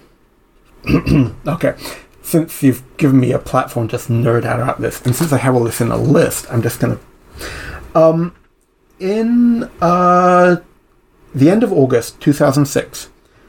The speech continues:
that's when they finished releasing, uh, Apocalypse double oh seventy-nine.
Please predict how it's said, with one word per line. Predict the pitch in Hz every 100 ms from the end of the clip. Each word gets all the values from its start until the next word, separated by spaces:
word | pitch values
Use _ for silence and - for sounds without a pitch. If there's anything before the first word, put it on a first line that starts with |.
| -
that's | -
when | 143 139
they | 139
finished | - - 202 202 147 -
releasing, | 143 135 131 135 139 123 123 127 - _ _ _ _ _ _ _
uh, | 117 107 110 117
Apocalypse | 127 156 - 147 -
double | 139 135
oh | 120
seventy-nine. | - 120 120 135 113 - -